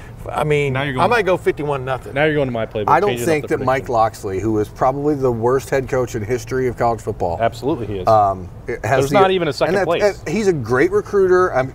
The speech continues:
Speaker 3: he's an excellent offensive mind and did a good job
Speaker 2: No.
Speaker 3: at Alabama.
Speaker 2: No.
Speaker 3: Uh, but
Speaker 2: Wrong.
Speaker 3: his, <laughs> his record as a head coach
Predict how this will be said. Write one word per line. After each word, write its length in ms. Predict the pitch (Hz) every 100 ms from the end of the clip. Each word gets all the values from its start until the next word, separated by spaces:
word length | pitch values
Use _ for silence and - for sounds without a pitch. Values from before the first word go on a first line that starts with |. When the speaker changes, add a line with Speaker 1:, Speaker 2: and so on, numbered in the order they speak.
| 117
Speaker 3:
he's 160 | 131
an 100 | 120 123
excellent 540 | 139 - 180 175 170
offensive 600 | 156 156 170 160 160 131
mind 400 | 139 147 147 160
and 160 | 143 127
did 140 | 135
a 60 | 139
good 160 | 139 139
job 240 | 147 156
Speaker 2:
No. 60 | 151
Speaker 3:
at 20 |
Alabama. 600 | 156 160 143 147 151 147 -
Speaker 2:
No. 240 | 101 98 - 131
Speaker 3:
Uh, 340 | 127 123 117 - - 107
but 320 | 151 131 -
Speaker 2:
Wrong. 300 | 110 107 107
Speaker 3:
his, 380 | 127 127 165 131 123 - -
<laughs> 260 | - - -
his 300 | 113 202 180
record 580 | 147 131 175 - 151 135
as 140 | 127
a 60 | 127
head 180 | 143 127
coach 320 | 135 123